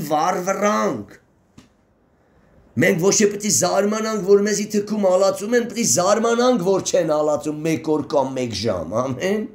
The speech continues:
Բայց ասենք, «Փառք է, Տեր ջան, էսի շնչելու ժամանակ ես տվե»։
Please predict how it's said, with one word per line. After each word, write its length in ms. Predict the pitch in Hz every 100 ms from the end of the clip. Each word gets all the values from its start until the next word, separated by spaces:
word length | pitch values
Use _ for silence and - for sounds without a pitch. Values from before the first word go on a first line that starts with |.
| - -
Բայց 200 | - 185 214
ասենք, 280 | 196 208 170
«Փառք 380 | 175 202 196 165
է, 60 |
Տեր 200 | 151 170
ջան, 200 | 165 151
էսի 140 | 139 151
շնչելու 460 | 160 170 165 170 139
ժամանակ 500 | 123 139 143 156 190
ես 160 | 170 -
տվե»։ 300 | 127 92